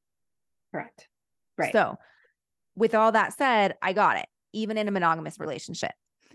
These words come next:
Speaker 2: So all of that is, you know,
Speaker 1: Mm-hmm.
Speaker 2: cool to know statistics or whatever, but it, it's not necessarily accurate.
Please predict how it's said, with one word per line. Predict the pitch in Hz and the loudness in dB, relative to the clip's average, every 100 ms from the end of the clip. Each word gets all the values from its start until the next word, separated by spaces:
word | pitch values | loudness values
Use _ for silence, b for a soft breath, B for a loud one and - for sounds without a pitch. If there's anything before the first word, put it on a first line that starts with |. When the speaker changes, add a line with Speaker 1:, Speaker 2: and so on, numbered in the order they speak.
| 311 | -18
Speaker 2:
So | - 190 170 - - | -2 0 0 -2 2
all | 196 202 | 4 4
of | 202 | 2
that | 190 175 170 - | 0 0 -2 -4
is, | 185 180 170 156 - - _ _ _ _ _ _ _ _ _ _ _ _ _ _ - | -4 -2 -4 -8 -14 -20 _ _ _ _ _ _ _ _ _ _ _ _ _ _ -8
you | 233 | -4
know, | - - - b b b 202 | -4 -6 -20 b b b -8
Speaker 1:
Mm-hmm. | 180 175 160 | -6 -6 -2
Speaker 2:
cool | 277 262 | 2 2
to | 233 | 2
know | 226 | 0
statistics | 220 220 - 269 - 220 - | 0 -4 -4 -4 -2 -4 -6
or | 247 | -10
whatever, | 214 180 185 | -2 2 2
but | 175 180 | 0 0
it, | 170 | -2
it's | 190 - | -4 -4
not | 196 | -4
necessarily | 202 190 - | -4 -8 -6
accurate. | 156 - - - | -6 -6 -8 -8